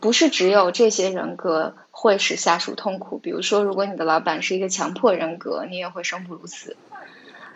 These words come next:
嗯，<laughs> 如果你的老婆是个偏-，老板是个偏执人格，你也会生不如死。我想说的是，就是在不同的人格特质里边啊，一方面，我要说一些政治正确的话，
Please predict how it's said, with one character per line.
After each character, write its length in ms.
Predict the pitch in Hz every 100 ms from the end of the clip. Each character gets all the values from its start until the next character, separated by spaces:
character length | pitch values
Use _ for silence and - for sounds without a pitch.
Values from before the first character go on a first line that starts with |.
| -
嗯， 440 | 196 190 185 196 233 - - -
<laughs> 0 |
如 320 | 254 233 220
果 100 | 226
你 80 | 302
的 120 | 196
老 180 | 175 170
婆 160 | - 180
是 60 |
个 80 | 180
偏-， 240 | 170 208 202 - -
老 180 | - 185
板 180 | 214 180
是 80 | 180
个 40 |
偏 260 | 185 214 208
执 120 | -
人 160 | 165 165
格， 140 | 175
你 100 | 185
也 100 | 175
会 120 | 175
生 200 | 180 180
不 60 | 175
如 140 | 165
死。 220 | 175 - - - -
我 100 | 208
想 180 | 240 202
说 200 | 190 262
的 160 | 247 220
是， 260 | - 202 190 - - -
就 140 | - 269
是 80 |
在 160 | 269 262
不 160 | 269 262
同 200 | 208 214
的 120 | 214
人 160 | 185
格 160 | 196 233
特 200 | - 220
质 180 | 208 196
里 120 | 156
边 220 | - 131
啊， 140 | 165 -
一 140 | 220
方 240 | 202 214 214
面， 240 | 208 170 185 -
我 120 | - 196
要 80 |
说 160 | 220 247
一 60 | 240
些 160 | 240
政 160 | 233 208
治 80 | 190
正 180 | 202
确 140 | 180 180
的 140 | 170
话， 220 | 175 185